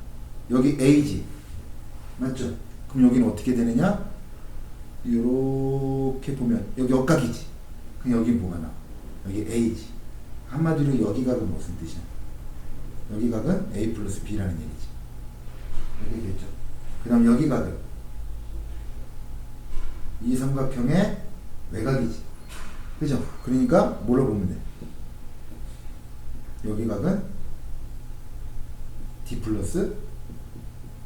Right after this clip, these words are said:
F가 되겠다. 맞지? 됐어요? 그 다음 문제는 이제 여기 각이지. 여기 이 그대로 있으니까 됐고.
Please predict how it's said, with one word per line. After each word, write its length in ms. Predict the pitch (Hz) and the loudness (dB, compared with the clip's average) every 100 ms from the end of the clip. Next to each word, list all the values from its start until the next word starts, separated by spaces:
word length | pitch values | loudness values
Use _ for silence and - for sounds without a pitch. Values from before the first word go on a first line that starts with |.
| - - | -10 -10
F가 340 | 92 92 98 90 | -8 -6 -4 -4
되겠다. 260 | 73 71 - - - - - - - - - - - - - - - - - | -4 -6 -6 -6 -8 -8 -8 -8 -8 -10 -12 -12 -12 -12 -14 -14 -14 -10 -8
맞지? 300 | 110 120 139 - - - - - - - | -6 -6 -6 -6 -8 -8 -10 -10 -10 -8
됐어요? 300 | - 147 151 - - - - | -6 -4 -4 -6 -8 -6 0
그 80 | |
다음 220 | 139 127 98 | 4 4 4
문제는 400 | 143 156 160 143 | 6 8 8 6
이제 160 | - | 4
여기 240 | - - 170 | 2 8 12
각이지. 440 | 165 - - - - - | 12 12 12 12 12 12
여기 180 | 123 | 12
이 280 | 123 151 156 | 12 12 12
그대로 260 | - 127 107 | 12 10 8
있으니까 400 | 92 92 95 90 | 6 4 0 0
됐고. 340 | - - - | 0 0 -2